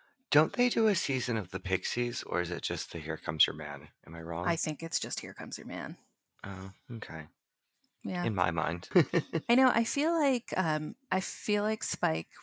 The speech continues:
Speaker 2: at this point would totally be into the Pixies.
Speaker 1: Oh, really? I agree with
Speaker 2: Mm-hmm.
Speaker 1: that. I
Speaker 2: Yeah,
Speaker 1: think I could
Speaker 2: but,
Speaker 1: see that.
Speaker 2: but that's just me. But, so on that note,
Speaker 1: Yep.
Speaker 2: episode three, Family Politics.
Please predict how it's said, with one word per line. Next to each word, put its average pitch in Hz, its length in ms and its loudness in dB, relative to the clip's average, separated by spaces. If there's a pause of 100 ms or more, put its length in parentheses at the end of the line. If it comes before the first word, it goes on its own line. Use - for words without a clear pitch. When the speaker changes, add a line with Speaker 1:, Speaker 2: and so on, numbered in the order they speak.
(100)
Speaker 2:
at 170 120 0
this 165 160 0
point - 320 -2
would 156 120 -6 (140)
totally 160 440 -2
be 143 140 -8
into 139 200 -6
the - 80 -12
Pixies. - 760 -10 (160)
Speaker 1:
Oh, 139 360 8
really? 85 440 -2 (180)
I - 100 2
agree 190 260 0
with 175 60 -2
Speaker 2:
Mm-hmm. 175 80 -2
Speaker 1:
that. 78 220 0
I - 20 -18 (520)
Speaker 2:
Yeah, - 240 -6
Speaker 1:
think - 160 -8
I - 20 -4
could 69 120 -6
Speaker 2:
but, - 100 -8
Speaker 1:
see 78 100 -4
that. 76 280 -4 (100)
Speaker 2:
but - 160 -14
that's 214 200 -6
just - 220 -8
me. 180 320 -6
But, 190 140 -2 (240)
so 247 120 -2
on 254 140 6
that 339 180 0
note, 160 340 -2 (420)
Speaker 1:
Yep. - 100 -4
Speaker 2:
episode 233 300 0
three, 190 420 -4 (400)
Family 185 360 -2
Politics. - 800 -4